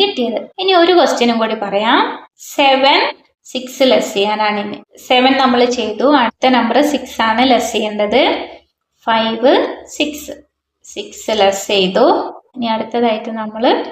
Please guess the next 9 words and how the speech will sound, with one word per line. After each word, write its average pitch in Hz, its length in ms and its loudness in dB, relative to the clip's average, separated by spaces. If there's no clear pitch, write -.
ത്രീ 294 160 4
ആണ് 214 180 0
അതിൻ്റെ 214 300 -2
കൂടെ 214 200 0
ആഡ് 220 200 -2
ചെയ്ത് 226 300 -2
കൊടുക്കുന്നത്. 226 580 0
ഇത്ര 269 180 0
ശ്രദ്ധിക്കുക, 269 400 2